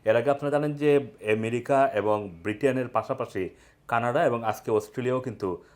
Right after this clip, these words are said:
বাংলাদেশের বিষয়ে গভীরভাবে উদ্বেগ প্রকাশ করেছে। আজকে ব্রিটিশ পার্লামেন্টে আফসানা বেগম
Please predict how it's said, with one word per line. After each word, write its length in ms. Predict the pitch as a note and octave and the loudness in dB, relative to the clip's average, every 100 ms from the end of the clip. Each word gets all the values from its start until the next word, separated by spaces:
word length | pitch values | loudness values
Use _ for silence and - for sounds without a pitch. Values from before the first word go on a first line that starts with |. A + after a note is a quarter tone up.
| _ | _
বাংলাদেশের 800 | F#2 G2+ G2 G2+ - A2+ G2+ - F2 | 0 2 2 0 0 0 0 -4 -12
বিষয়ে 480 | G2+ - B2 F2 - _ _ - | -10 -2 0 0 -2 _ _ 0
গভীরভাবে 420 | G#2 B2 C3 B2+ | 0 2 -2 -2
উদ্বেগ 320 | G#2 F#2 G#2 - | -4 -4 -6 -4
প্রকাশ 220 | A2 A#2 | -4 -4
করেছে। 200 | D3+ E3+ | -4 -4
আজকে 180 | - G3 | -4 -6
ব্রিটিশ 240 | G3+ A#2 | -8 -6
পার্লামেন্টে 440 | B2+ A#2+ B2+ B2+ C3 | -2 -2 -2 -2 -4
আফসানা 360 | - A#2+ A2 | -4 -4 -4
বেগম 300 | G2+ G2+ G#2 | -2 -4 -6